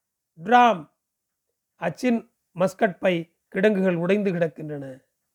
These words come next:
அவற்றினுள் ஈசல் போல் மைத்திருக்கும் மனித கும்பலின் களவு, வெறி இரைச்சல், வெளியே ஓவல்டின், டயர், பூட்ஸ்,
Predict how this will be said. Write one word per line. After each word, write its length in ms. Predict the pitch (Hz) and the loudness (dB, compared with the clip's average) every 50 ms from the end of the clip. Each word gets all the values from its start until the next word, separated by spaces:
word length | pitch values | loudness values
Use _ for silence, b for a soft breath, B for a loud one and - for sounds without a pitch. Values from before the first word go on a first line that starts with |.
| _ _ _ _ _ _ _ _ _ _ _ - | _ _ _ _ _ _ _ _ _ _ _ 0
அவற்றினுள் 560 | 170 202 226 220 - 233 226 233 233 202 196 190 - _ _ _ _ _ _ 233 | 2 2 2 2 2 2 2 2 2 2 0 -4 -10 _ _ _ _ _ _ -2
ஈசல் 340 | 247 247 - 269 247 240 | -2 0 2 4 4 6
போல் 200 | 202 247 247 247 | 6 6 4 4
மைத்திருக்கும் 680 | 214 202 208 196 - - 202 196 175 - - 175 165 156 - _ _ _ _ _ _ | 4 0 -2 -2 -4 -4 -4 -4 -6 -6 -10 -10 -10 -12 -14 _ _ _ _ _ _
மனித 300 | 160 175 196 220 226 240 220 | -6 -2 0 2 2 2 2
கும்பலின் 480 | - - 196 180 180 175 175 165 156 - | 2 -2 -4 -2 -2 -2 -2 -2 -4 -6
களவு, 400 | - 175 180 196 190 180 165 160 156 - _ _ _ _ _ _ _ - | -4 0 2 2 2 2 -2 -6 -8 -10 _ _ _ _ _ _ _ -4
வெறி 280 | 151 180 202 226 226 | 0 2 4 4 4
இரைச்சல், 500 | 208 202 185 175 156 - - 170 151 151 - _ _ _ _ _ _ _ - | 4 4 2 0 -2 -6 -8 -10 -10 -10 -12 _ _ _ _ _ _ _ -4
வெளியே 360 | 165 202 214 220 226 214 196 170 165 | -2 0 2 4 4 4 4 4 4
ஓவல்டின், 540 | 190 202 208 214 196 160 - 170 156 139 - _ _ _ _ _ _ _ _ _ _ _ _ _ _ - | 4 6 6 4 2 0 -4 -12 -14 -14 -16 _ _ _ _ _ _ _ _ _ _ _ _ _ _ 2
டயர், 380 | 190 202 208 202 196 185 185 - _ _ _ _ _ _ _ _ 156 | 4 6 6 6 6 4 2 -2 _ _ _ _ _ _ _ _ -2
பூட்ஸ், 360 | 190 214 214 208 175 - | 0 2 2 2 0 -4